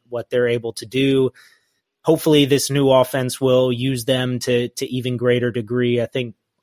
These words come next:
both are, are good,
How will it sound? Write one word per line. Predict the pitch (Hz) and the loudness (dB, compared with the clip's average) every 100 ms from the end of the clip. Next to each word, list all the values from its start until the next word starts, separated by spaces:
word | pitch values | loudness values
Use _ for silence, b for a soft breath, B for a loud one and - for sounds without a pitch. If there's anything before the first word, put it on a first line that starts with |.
| - _ | -20 _
both | - 131 123 139 | -2 0 0 -2
are, | 117 117 117 117 | 0 2 0 -2
are | 117 113 113 - _ _ _ _ _ _ _ _ - | -4 -2 -4 -8 _ _ _ _ _ _ _ _ 0
good, | 139 139 131 120 | 4 6 4 0